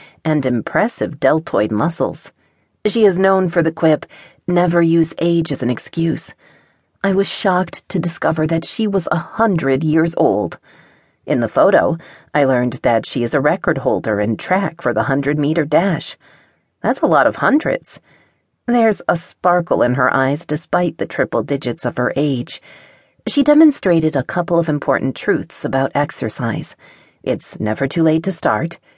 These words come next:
She began running at age sixty-seven. And most of us don't get the right dose.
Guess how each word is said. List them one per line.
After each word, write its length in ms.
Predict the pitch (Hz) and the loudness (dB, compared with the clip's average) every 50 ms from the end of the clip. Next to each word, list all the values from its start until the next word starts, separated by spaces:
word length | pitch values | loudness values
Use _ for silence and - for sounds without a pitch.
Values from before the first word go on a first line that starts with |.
| _ _ _ _ - | _ _ _ _ -6
She 160 | - 339 285 | -2 -2 -2
began 320 | - - 127 123 120 120 120 | -2 0 0 0 0 2 2
running 360 | 131 160 147 104 123 160 151 117 | 0 0 0 0 0 0 0 -2
at 100 | 107 - - | -2 -4 -4
age 220 | 135 123 110 - | -4 -4 -4 -4
sixty-seven. 840 | - - - 143 - - - - 107 - - 165 185 - 110 110 139 - _ _ - - _ _ _ _ _ _ _ _ | -6 -8 -8 -8 -8 -8 -8 -8 -6 -2 -2 -2 0 0 -2 -4 -4 -6 _ _ -20 -20 _ _ _ _ _ _ _ _
And 140 | - 190 185 | -2 0 2
most 300 | 196 220 277 311 - - | 2 2 2 2 2 0
of 80 | 185 190 | 0 0
us 160 | 185 170 - | 0 0 0
don't 180 | 180 160 156 | 0 2 2
get 200 | 151 - 175 170 | 2 0 -2 -2
the 100 | 165 170 | 0 0
right 260 | 151 156 185 175 165 - | 0 0 0 0 0 0
dose. 460 | 143 175 233 214 165 - - - | 2 2 2 2 -2 -6 -10 -16